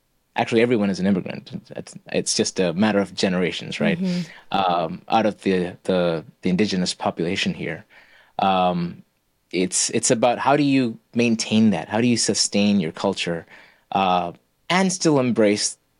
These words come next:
Speaker 1: the lifestyle of living in a country that is not the country of your ancestors? It's,
Speaker 2: Mm-hmm.
Speaker 1: it's an interesting balance there.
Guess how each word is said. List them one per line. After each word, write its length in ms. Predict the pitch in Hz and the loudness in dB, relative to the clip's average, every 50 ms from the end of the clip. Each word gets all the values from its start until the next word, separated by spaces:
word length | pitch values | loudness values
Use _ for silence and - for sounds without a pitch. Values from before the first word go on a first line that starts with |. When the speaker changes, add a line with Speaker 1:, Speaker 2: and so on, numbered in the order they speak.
| _ _ - | _ _ 0
Speaker 1:
the 200 | 117 113 107 98 | 2 2 4 2
lifestyle 500 | 90 107 120 127 123 - - 127 113 107 | 2 4 2 2 2 0 0 2 2 2
of 120 | 98 - | 2 2
living 260 | 101 110 107 101 104 98 | 2 2 2 4 2 2
in 80 | 95 | 2
a 60 | 95 | 0
country 320 | 92 - 104 95 - - 95 | -2 0 -2 -2 0 0 -2
that 240 | 87 87 85 90 87 | 0 0 -2 -2 -2
is 380 | 85 90 - - - - - _ _ - | -4 -4 -4 -4 -4 -6 -8 _ _ 0
not 320 | 117 131 127 120 - - _ _ _ _ _ _ _ _ _ _ | 2 2 2 0 -2 -8 _ _ _ _ _ _ _ _ _ _
the 60 | - | -6
country 340 | - 113 104 - - 95 92 | -2 0 0 2 2 0 0
of 160 | 90 - - | 0 0 -2
your 100 | 92 85 | -2 -2
ancestors? 560 | 80 73 - - - - - - - - 214 | -2 -2 -4 -6 -6 -6 -8 -8 -6 -2 0
It's, 260 | 208 196 156 - - | 0 0 0 -2 -8
Speaker 2:
Mm-hmm. 160 | 180 170 175 165 - - - - - _ - | -8 -8 -8 -10 -12 -14 -18 -20 -20 _ -2
Speaker 1:
it's 220 | - 110 104 - - | -2 -2 -2 0 0
an 80 | 110 | 2
interesting 440 | 113 117 113 - 107 - - 101 98 | 2 2 0 -2 -4 -2 0 0 2
balance 360 | 92 85 76 67 73 78 - | 2 2 0 -2 -4 -8 -6
there. 200 | - - - - | -6 -6 -8 -8